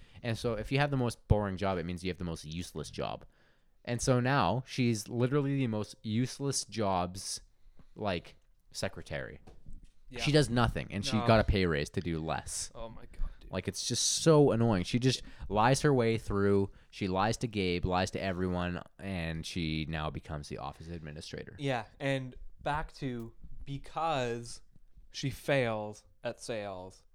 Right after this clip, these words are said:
Speaker 2: and quits
Speaker 1: Oof.
Speaker 2: and looks again. And that's one of the running themes that we talked about in the beginning, is she fails everything she does,
Speaker 1: Yep.
Speaker 2: and sh-, if,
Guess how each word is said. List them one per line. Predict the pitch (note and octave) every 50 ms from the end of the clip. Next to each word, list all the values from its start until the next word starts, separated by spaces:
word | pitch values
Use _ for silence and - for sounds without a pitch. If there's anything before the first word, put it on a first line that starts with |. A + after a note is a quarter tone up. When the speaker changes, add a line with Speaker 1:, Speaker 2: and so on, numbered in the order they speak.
| - - -
Speaker 2:
and | - - -
quits | - - - - E3 C#3 A#2 A2+ G#2+ - - - - - - - F2+
Speaker 1:
Oof. | F2+ F2+ E2 D#2 - - - - - - - C3
Speaker 2:
and | B2 B2 B2
looks | B2 - -
again. | B2+ G#2+ A2+ G#2+ G2+ G2+ - -
And | B2+ B2+ C3
that's | C3+ C#3 C3+ -
one | C#3+ D3 C#3+
of | C#3
the | C3+ C3
running | C3+ C3+ B2+ B2+
themes | - - D3 C#3 B2+ A#2
that | C3
we | B2+ A#2+
talked | - - C3+ B2+ C3
about | B2+ B2
in | A#2+
the | A#2
beginning, | A#2 A#2 G#2+ B2+ B2 A#2+ A2+ A2 A#2+
is | A#2
she | - - B2
fails | - - - B2 B2+ C3 B2+
everything | C3+ B2+ C3 B2+ C3+ A#2+
she | B2 B2
does, | A#2+ A#2 A2+ A#2+ A2+ - - G#2+
Speaker 1:
Yep. | - D3+ D3+
Speaker 2:
and | C3 C3 B2+
sh-, | - - - - - _ -
if, | C#3+ C3+ -